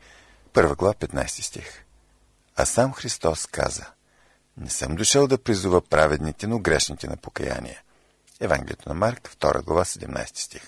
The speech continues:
Ако вие мислите, че сте праведни и добри,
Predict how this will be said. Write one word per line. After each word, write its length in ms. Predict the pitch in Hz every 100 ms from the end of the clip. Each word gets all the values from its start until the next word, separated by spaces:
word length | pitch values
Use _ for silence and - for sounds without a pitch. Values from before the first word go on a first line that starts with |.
| _ _ _ _ _ _ _ - - -
Ако 220 | - 120
вие 120 | 143
мислите, 420 | 156 160 123 92
че 160 | - -
сте 300 | - - 82
праведни 540 | - 98 113 85 76
и 60 | 73
добри, 400 | 78 73 95